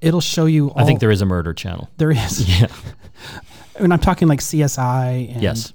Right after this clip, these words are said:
Speaker 1: N C I S and all those kinds of cop drama shows. You can watch them kinda like,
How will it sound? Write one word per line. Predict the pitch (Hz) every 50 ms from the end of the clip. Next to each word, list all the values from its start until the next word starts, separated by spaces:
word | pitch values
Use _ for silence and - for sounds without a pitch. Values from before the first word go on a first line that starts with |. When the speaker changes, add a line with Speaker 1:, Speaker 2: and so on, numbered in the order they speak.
| -
Speaker 1:
N | - 147 135 135
C | 131 - - 135
I | 123 123
S | 123 120 123 120 - - -
and | 131 117 117 117
all | 120 147 139
those | 127 131 127 - -
kinds | - 127 123 120 -
of | 123 117 113 - - - - - - - - - - - - - - - - - - - - -
cop | - - 135 120 - -
drama | - 120 117 120 123 117
shows. | - - 135 120 117 117 117 120 - - - - - - - - - - - - - 160 160 151
You | 160 180
can | 170 - 202 160
watch | 151 160 180 - -
them | - 156 139 143 - - - - - - -
kinda | - - 196 220
like, | 202 180 160 -